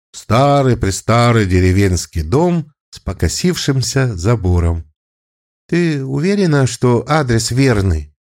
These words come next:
Алёна обернулась на бабулю, приняв от неё связку ключей.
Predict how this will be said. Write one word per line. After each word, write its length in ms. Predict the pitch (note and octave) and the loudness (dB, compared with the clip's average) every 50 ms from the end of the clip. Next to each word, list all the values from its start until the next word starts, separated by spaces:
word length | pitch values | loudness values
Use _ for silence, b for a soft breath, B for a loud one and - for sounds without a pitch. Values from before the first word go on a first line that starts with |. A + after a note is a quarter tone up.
| _ _ _ _ _ _ _ - | _ _ _ _ _ _ _ -2
Алёна 340 | G#2+ G2+ G#2+ A2 G2 G2+ G2 | 0 2 2 2 2 2 0
обернулась 600 | F#2 F2 F2+ F#2 F#2+ G2+ G2 F2+ F2 F2 - - | 2 2 0 2 2 2 2 2 2 0 0 -2
на 100 | F#2 E2 | -4 -2
бабулю, 600 | D#2+ E2 E2 G2+ B2+ D#3+ F#3 E3+ E3+ D#3+ - - _ _ _ _ _ | 0 0 -2 0 0 0 2 2 0 0 -2 -6 _ _ _ _ _
приняв 560 | - F#2 F#2+ F#2 G#2+ B2+ C#3 C#3+ B2+ - - _ | -4 -2 -2 0 2 2 2 0 0 -4 -8 _
от 200 | - A2+ G#2 G#2+ | -4 -4 -2 0
неё 360 | A2 G#2 G#2 A2 A2 G#2 F#2 | 0 0 2 2 2 2 0
связку 540 | - - G#2 G2+ G#2+ G2+ F#2+ - - - F2 | 0 -2 0 0 2 0 0 -2 -4 -8 -8
ключей. 640 | - B2+ A#2+ A#2+ A#2+ - - F2 D#2 D2+ D2+ - | -4 -4 -4 -4 -4 -4 -2 -2 -2 -2 -4 -10